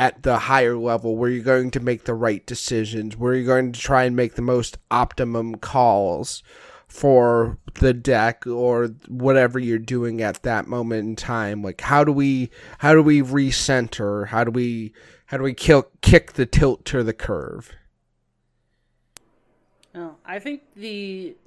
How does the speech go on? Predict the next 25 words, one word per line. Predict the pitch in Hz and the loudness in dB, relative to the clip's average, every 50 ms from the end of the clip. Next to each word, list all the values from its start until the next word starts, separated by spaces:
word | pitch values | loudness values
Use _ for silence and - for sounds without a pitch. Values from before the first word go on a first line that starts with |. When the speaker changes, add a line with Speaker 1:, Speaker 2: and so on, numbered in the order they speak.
| 165 156 | _ _
Speaker 2:
the | 160 185 190 | -12 -12 -12
biggest | 160 147 - 190 196 208 226 240 240 - | -12 -12 -10 -8 -6 -6 -6 -8 -8 -10
thing | - 262 269 262 | -12 -12 -12 -12
and | 254 208 175 | -10 -10 -10
the | 165 | -12
first | 160 - - - - 190 190 247 240 - - | -12 -14 -14 -10 -6 -6 -6 -6 -8 -12 -16
thing | - - 180 175 185 196 208 208 196 170 | -12 -12 -10 -10 -10 -12 -14 -14 -12 -10
that | 165 156 - 143 | -10 -10 -10 -12
needs | 165 170 170 - - | -12 -12 -12 -14 -14
to | 190 175 | -14 -10
happen | 175 170 180 175 - 196 190 | -10 -10 -10 -10 -12 -14 -14
before | 170 156 - 190 190 | -14 -14 -14 -14 -14
you | 190 180 | -14 -14
can | - 175 175 | -14 -14 -14
even | 180 170 156 156 151 151 | -12 -12 -14 -16 -18 -18
change | - - - 165 160 165 170 170 170 170 151 - - _ _ _ _ _ _ _ | -18 -18 -16 -14 -12 -12 -12 -12 -12 -14 -16 -20 -20 _ _ _ _ _ _ _
anything | - 180 185 196 196 240 233 233 240 247 - _ _ _ _ _ _ _ _ _ _ - | -14 -14 -14 -14 -14 -14 -14 -14 -16 -18 -20 _ _ _ _ _ _ _ _ _ _ -12
is | 175 | -6
you | 214 254 | -4 -4
have | 254 254 | -4 -6
to | - 233 196 | -8 -10 -10
recognize | 160 151 156 156 156 - 160 151 156 147 147 147 143 - | -8 -8 -10 -10 -10 -14 -18 -16 -14 -14 -14 -14 -16 -18
that | 160 151 | -18 -20
it's | - - - - | -20 -20 -20 -16
there. | - 139 131 - - 170 170 | -14 -12 -12 -12 -14 -16 -18